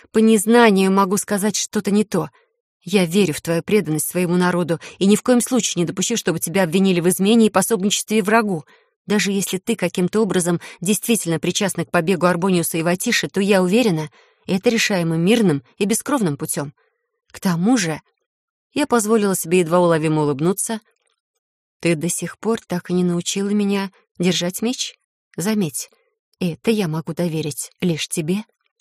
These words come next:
Напряженность во взгляде наставницы постепенно уступала место озадаченности. Шипастую ипостась пиратка сменила плавно и практически незаметно,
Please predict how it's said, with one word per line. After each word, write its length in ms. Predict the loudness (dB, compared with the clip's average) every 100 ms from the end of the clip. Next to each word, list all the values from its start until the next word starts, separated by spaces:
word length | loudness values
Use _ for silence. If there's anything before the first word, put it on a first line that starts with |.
| _ _ _ _ -2
Напряженность 680 | 0 2 0 2 2 2 0
во 120 | 0
взгляде 400 | 0 2 2 2
наставницы 580 | 0 0 0 0 0 -2
постепенно 560 | -8 -6 -4 0 0 0
уступала 460 | -2 -4 0 2
место 340 | 2 0 -2 -2
озадаченности. 840 | -2 -2 -4 -4 -4 -6 -8 -12 _ _ _ _ _ -8
Шипастую 580 | -6 0 0 0 -2 -2
ипостась 500 | -2 -2 -2 -4 -2
пиратка 380 | 0 0 -2
сменила 460 | -8 -2 0 0 0
плавно 400 | 0 2 2 0
и 60 | -2
практически 600 | -4 -4 -4 -6 -4 -2
незаметно, 720 | 0 2 2 2 2 -4